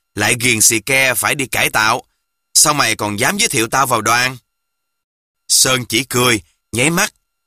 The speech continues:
bắt chước Năm: "Ở đời." Năm rất quý chuyện tình của Sơn, bởi lẽ anh chưa từng có được một người yêu,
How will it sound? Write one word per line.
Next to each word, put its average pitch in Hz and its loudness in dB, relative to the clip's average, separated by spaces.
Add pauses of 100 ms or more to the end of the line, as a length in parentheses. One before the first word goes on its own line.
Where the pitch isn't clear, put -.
(180)
bắt 147 -2
chước 185 -2
Năm: 139 -2 (520)
"Ở 104 2
đời." 110 0 (1400)
Năm 127 -2
rất 175 0
quý 185 2
chuyện 113 -2
tình 113 -2
của 113 -2
Sơn, 147 2 (420)
bởi 113 2
lẽ 127 0 (360)
anh 139 0
chưa 156 2
từng 113 -2
có 156 2
được 139 -2
một 113 -2
người 113 0
yêu, 143 2